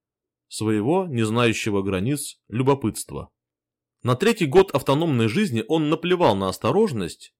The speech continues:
задушил в себе врождённую паранойю и всё-таки выполз наружу, собираясь исследовать небольшой рыбацкий городок, расположенный неподалёку, где сходу угодил в лапы местных отморозков,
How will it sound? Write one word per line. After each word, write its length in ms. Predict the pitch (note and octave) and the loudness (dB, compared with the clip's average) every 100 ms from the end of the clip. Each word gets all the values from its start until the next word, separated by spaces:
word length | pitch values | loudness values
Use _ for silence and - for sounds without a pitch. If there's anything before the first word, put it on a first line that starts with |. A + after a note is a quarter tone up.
| _ | _
задушил 500 | F#2 B2 D#3 - F3+ | -4 -2 0 0 0
в 60 | - | 0
себе 240 | B2 A#2+ | -2 -2
врождённую 680 | G#2+ A#2+ G#2+ A2+ B2 G2 F2+ | 0 0 0 -2 0 0 -4
паранойю 800 | - F2+ F2 E2 F2+ A#2+ F#3 A3+ _ _ _ _ - | -4 -2 -2 -2 -2 -2 -2 -6 _ _ _ _ -8
и 120 | G3+ | -4
всё-таки 480 | - F#3 F3 E3+ F#3 | 0 0 0 -2 -2
выполз 460 | E3 D#3 G2+ F#2+ | -2 -4 -2 -2
наружу, 580 | F#2+ F#2+ F#3 E3+ G2+ - _ _ _ | -2 -2 0 -2 -4 -6 _ _ _
собираясь 600 | - A2+ A2+ C3 C#3+ B2+ | -6 0 2 4 4 2
исследовать 560 | G#2 - C#3+ C3+ B2+ A2 | -6 -4 -2 0 0 -2
небольшой 420 | G2 F#2+ - C3+ | 0 0 2 2
рыбацкий 440 | G#2 G2+ G#2 - | 2 0 0 -2
городок, 680 | G#2+ A#2+ C#3+ D#3+ B2+ E2 _ - | -2 0 0 0 0 -2 _ -8
расположенный 640 | F#2+ - A2+ A2+ F#2+ F#2+ | -8 -4 -2 -2 -2 -2
неподалёку, 800 | F#2+ F#2 G2 C3+ A#2+ D#2+ - - _ _ _ _ _ _ - | -4 -4 -4 -2 -2 -4 -8 -18 _ _ _ _ _ _ -10
где 260 | G#2 G#2 G#2 | -4 -2 -2
сходу 400 | - F#3+ G3 G3+ | 2 2 4 4
угодил 500 | F#3+ C#3 G2+ C#3+ D3 | 4 2 2 0 2
в 60 | |
лапы 300 | G#2 C3+ C#3 | 0 0 0
местных 400 | G2+ A2+ A2+ A2 | -2 -2 -4 -6
отморозков, 760 | A#2 B2 C#3+ G#2 E2 - D2+ | -8 -4 -4 -4 -6 -10 -14